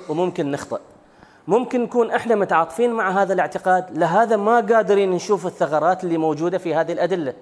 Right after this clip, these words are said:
يمكن يكون الثغرات موجودة بس إحنا ما قادرين نشوفها. حتى نتأكد إن هذه العقيدة ما فيها أي ثغرة، وإن إحنا استدلالنا اللي عرضناه هو استدلال صحيح، أفضل شيء نقدر نسويه نروح لمخالفيننا،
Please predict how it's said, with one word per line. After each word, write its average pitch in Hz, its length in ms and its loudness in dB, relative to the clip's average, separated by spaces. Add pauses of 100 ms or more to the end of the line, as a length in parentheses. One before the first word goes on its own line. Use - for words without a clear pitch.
(380)
يمكن 180 260 0
يكون 185 160 -2
الثغرات 160 400 -2
موجودة 185 420 -2 (380)
بس 165 160 -4
إحنا 208 160 -4
ما 208 120 0
قادرين 151 360 -2
نشوفها. 113 320 -14 (840)
حتى 285 340 0
نتأكد 233 500 0
إن 202 120 -4
هذه 202 280 2
العقيدة 185 460 0
ما 220 140 2
فيها 214 300 2
أي 220 120 2
ثغرة، 151 340 -2 (400)
وإن 196 200 -2
إحنا 208 260 -4
استدلالنا 185 760 0 (300)
اللي 180 180 0
عرضناه 180 340 2
هو 202 140 2
استدلال 214 380 -2
صحيح، 175 420 -6 (600)
أفضل 262 340 2
شيء 226 180 2
نقدر 190 260 2
نسويه 196 520 -2
نروح 214 260 0
لمخالفيننا، 190 640 -2